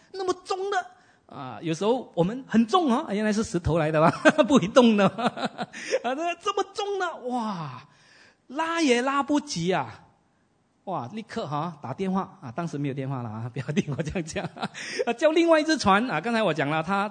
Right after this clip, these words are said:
来到那个湖的时候，其实他是有两只船，另外一只船是这个约翰跟彼得的哈，啊，约翰跟雅各的船，他的好朋友的哈。我不懂他怎么样了啊，是喊呢，还是，还是这个船也有跟着他们呢？我不知道。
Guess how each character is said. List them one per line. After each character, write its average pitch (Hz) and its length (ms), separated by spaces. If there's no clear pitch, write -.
来 147 180
到 175 340
那 196 80
个 196 100
湖 151 220
的 160 100
时 139 80
候， 147 80
其 185 120
实 196 120
他 208 140
是 214 100
有 165 80
两 110 200
只 170 100
船， 135 260
另 269 120
外 247 100
一 - 20
只 240 140
船 165 240
是 175 340
这 180 140
个 165 340
约 175 160
翰 165 320
跟 160 200
彼 113 200
得 110 240
的 107 140
哈， 101 180
啊， 170 100
约 233 100
翰 214 160
跟 208 260
雅 110 340
各 135 180
的 147 120
船， 127 200
他 185 120
的 170 60
好 113 180
朋 139 200
友 131 160
的 123 80
哈。 123 160
我 185 80
不 247 120
懂 254 100
他 226 140
怎 185 140
么 160 60
样 196 120
了 180 80
啊， 180 180
是 262 80
喊 160 380
呢， 294 80
还 208 120
是， 240 300
还 175 100
是 214 140
这 247 80
个 254 100
船 226 240
也 220 80
有 170 120
跟 196 260
着 202 120
他 190 180
们 165 180
呢？ 190 180
我 135 120
不 143 100
知 143 140
道。 139 200